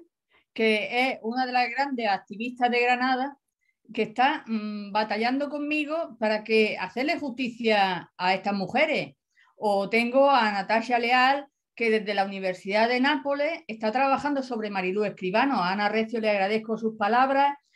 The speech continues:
A, bueno, mm, he visto a Dolores Alberola y me ha entusiasmado. No tengo todavía la suerte de conocerla personalmente, pero es que,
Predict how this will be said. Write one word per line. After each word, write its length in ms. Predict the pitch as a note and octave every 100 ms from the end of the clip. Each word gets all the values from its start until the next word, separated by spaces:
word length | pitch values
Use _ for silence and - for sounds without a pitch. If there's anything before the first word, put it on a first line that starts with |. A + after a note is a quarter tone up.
| _ _ _
A, 680 | - G#3+ G#3+ G#3 G3+ F#3+ F3 E3
bueno, 340 | A#3 B3+ E3
mm, 300 | F#3 F3+ F3
he 100 | F#3
visto 520 | A3 A3+ A3+ A#3 A#3
a 300 | A3 G#3+ G3+
Dolores 440 | F#3+ G3+ G#3+ A3+ A3+
Alberola 560 | A3 G#3+ A#3 A#3 - -
y 140 | F#3
me 100 | G3
ha 40 |
entusiasmado. 760 | A3+ A#3 A#3 A3 A3 C4 D4+ D4+
No 220 | B3 B3
tengo 240 | C4+ B3+ A#3+
todavía 380 | A#3+ A#3 D4+
la 180 | G#3+ F#3
suerte 280 | - C4 C#4
de 60 | A3+
conocerla 420 | G3+ F3+ C4 A#3+
personalmente, 640 | F#3 G3 G#3+ A#3 B3 C4
pero 180 | A#3 F#3+
es 100 | G#3
que, 280 | - A#3+